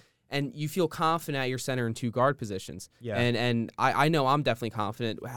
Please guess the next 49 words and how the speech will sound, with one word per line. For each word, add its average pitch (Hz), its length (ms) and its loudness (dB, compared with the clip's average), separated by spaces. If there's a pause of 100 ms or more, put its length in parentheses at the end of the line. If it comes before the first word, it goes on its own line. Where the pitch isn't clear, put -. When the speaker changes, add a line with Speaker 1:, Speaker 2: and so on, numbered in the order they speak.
(120)
Speaker 1:
how, - 240 0
how 135 140 -4
do 147 60 -2
you 147 180 0
look 123 200 -2
at 117 100 -8
that? 110 280 -2
Really 147 320 4
looking 131 200 6
Speaker 2:
I 151 40 6
Speaker 1:
at 135 120 0
the 127 120 -4
interior, 123 480 0
'cause - 120 -4
I 147 120 4
feel 185 120 0
like 143 120 4
that's 139 160 0
the 139 80 -4
most 123 140 -2
important 120 340 -6
part 107 160 -4
of 104 60 -8
the 104 60 -6
line. 104 200 -4
Speaker 2:
Yeah, 143 240 2
no, 135 180 0
I 110 160 0
agree. 127 340 0
It, 120 240 -4
it 135 260 -2
is 143 220 -2
really 147 280 2
strong, 127 440 0
and 110 80 -4
I 117 60 -2
think 123 180 -6
Matt 120 240 -2
Hennessy 120 400 -2
specifically 110 720 -6
is 104 100 -4
somebody 110 340 -4
that 98 140 -6
stands 104 420 -4
out. 104 340 0
Um, 98 420 -6
you 117 120 -10
know, 107 100 -6
I, 90 160 -8